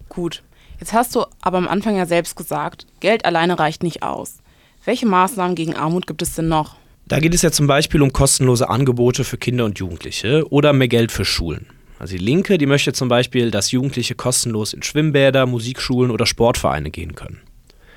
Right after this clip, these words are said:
Speaker 2: Volt und die Linke, die möchten Lehrmittel und Mittagessen an Schulen kostenlos machen. Verpflegung möchte auch die S P D gratis anbieten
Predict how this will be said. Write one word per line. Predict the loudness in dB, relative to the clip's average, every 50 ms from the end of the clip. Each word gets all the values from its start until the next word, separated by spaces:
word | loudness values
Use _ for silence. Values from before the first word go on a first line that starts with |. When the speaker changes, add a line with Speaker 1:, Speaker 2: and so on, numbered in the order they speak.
| -20 -20 -20 -10 -2
Speaker 2:
Volt | -2 -2 0 -2
und | -4 -2
die | -2
Linke, | -2 0 0 0 0 2 4 4 4 4
die | 4 2
möchten | 2 2 2 2 0 -2 -2 -2 -2 -4 -8 -10 -6
Lehrmittel | -2 0 2 4 4 2 0 -4 -2 0 0 0
und | 0 -2 -4 -2
Mittagessen | 0 0 0 0 -2 -2 -4 -2 -2 -4 -4
an | -4 -6
Schulen | -4 -2 -2 -2 -2 -2
kostenlos | -2 -2 0 0 -2 -4 -6 -10 -10 -10 -12 -12
machen. | -12 -18 -18 -20 -20 -20 -20 -20 _ _
Verpflegung | -8 -8 -8 -6 -4 -2 -2 0 0 0 0 2
möchte | 2 0 0 0 -2
auch | -2 -2
die | -2 -2
S | -2 -2 -4
P | -6 -4
D | -2 -2 -2 -2
gratis | -2 -4 -6 -4 -4 -4 -6
anbieten | -4 -6 -6 -6 -6 -6 -8 -8 -6 -4 -4 -4 -4 -4